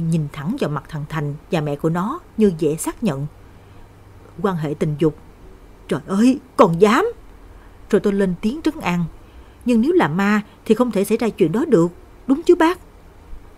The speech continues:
"Sao lại không hả con? Rồi ngoài chuyện đó ra còn gì nữa không?" "Dạ, con tối về ngủ thì thấy Lan, thấy hai chúng con ân ái với nhau,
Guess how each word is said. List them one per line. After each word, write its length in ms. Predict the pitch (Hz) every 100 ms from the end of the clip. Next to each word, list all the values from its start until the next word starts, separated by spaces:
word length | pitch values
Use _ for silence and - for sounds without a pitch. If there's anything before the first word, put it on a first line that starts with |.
| - - - - - - - - -
"Sao 200 | - 180
lại 140 | 147
không 260 | 139 233 226
hả 160 | 175
con? 320 | 233 226 220 220 - - - - - -
Rồi 140 | - 160
ngoài 180 | 156 139
chuyện 220 | 160 160
đó 120 | 247
ra 280 | 214 196 196 - -
còn 260 | 185 170 160
gì 100 | 165
nữa 140 | 190
không?" 280 | 247 233 220 - - - - - - - - - 165
"Dạ, 460 | 170 160 185 185 175 -
con 240 | 196 175
tối 240 | 180 247 359
về 120 | 156
ngủ 340 | 147 139 185 349 - -
thì 180 | 175
thấy 160 | 147 269
Lan, 300 | 262 208 208 - - - -
thấy 100 | 302
hai 140 | 269 165
chúng 220 | 240 302
con 260 | 220 180 175
ân 180 | 185 180
ái 200 | 185 262
với 80 | 320
nhau, 300 | 220 185 185